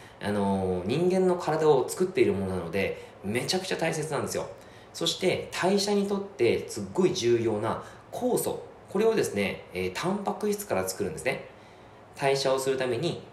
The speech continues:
酵素というものが必要なんですけども、その酵素の材料がタンパク質になるわけです。はい。まあ、細胞のね、あのー、分裂とかもですね、タンパク質がやっぱ必要になってくるので、やっぱタンパク質がですね、体内でちゃんと、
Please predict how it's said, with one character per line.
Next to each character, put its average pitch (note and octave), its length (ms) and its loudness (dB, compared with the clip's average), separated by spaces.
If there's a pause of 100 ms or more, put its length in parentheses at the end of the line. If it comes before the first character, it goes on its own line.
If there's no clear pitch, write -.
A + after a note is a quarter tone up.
酵 - 220 4
素 - 340 0
と - 80 -6
い D3 40 0
う C#3+ 40 0
も F3 80 0
の F3+ 60 0
が - 80 0
必 - 240 -6
要 G3 80 0
な F#3+ 80 -2
ん C3 60 -2
で F2+ 40 -4
す - 100 -8
け F#2 80 -4
ど F#2+ 100 -4
も、 B2+ 320 -2
そ - 160 -6
の C#3+ 100 0
酵 A#3+ 300 0
素 - 120 -2
の F2+ 120 -2
材 C3+ 240 0
料 E3 120 4
が G2 140 -2
タ A2+ 220 -2
ン A#2+ 80 -6
パ C#3 100 -4
ク C#3+ 140 -6
質 - 140 -10
に F#2 80 -4
な F2 80 -4
る E2+ 60 -4
わ D#2+ 60 -6
け E2 80 -10
で C#2 120 -6
す。 - 180 -8 (600)
は G2+ 180 -2
い。 F2 60 -2 (460)
ま A#2+ 100 -4
あ、 - 20 -2
細 D#3+ 220 4
胞 E3 240 2
の D#3 120 2
ね、 D3+ 160 0 (140)
あ - 40 -6
の F2 640 -4
ー、 - 20 -10
分 B2 220 0
裂 A#2 360 2
と - 160 -6
か G#2 100 -2
も F2 140 -2
で D#2 60 -10
す - 80 -8
ね、 D#2 120 -6
タ A#2+ 140 -4
ン G#2 80 -8
パ G2 100 -4
ク A#2+ 100 -2
質 - 120 -4
が F#2+ 80 -2
や E2+ 60 -2
っ F2 40 -10
ぱ F2+ 60 -6
必 - 180 -6
要 G2+ 60 0
に G2+ 40 0
な G2 60 -4
っ - 20 -8
て - 60 -12
く - 80 -12
る F2 80 -10
の E2 60 -12
で、 F#2 280 -2 (320)
や E2+ 80 -2
っ E2+ 40 -2
ぱ A#2 60 -2
タ F3 180 0
ン G3+ 100 2
パ G3+ 140 -2
ク G#3 120 -4
質 - 160 -6
が G2+ 80 2
で D#2+ 120 -4
す - 80 -8
ね、 F#2+ 320 -4
体 F3+ 240 0
内 G2 220 0
で F#2 120 0
ち - 100 -8
ゃ D#3 80 -2
ん E3+ 100 -4
と、 - 300 0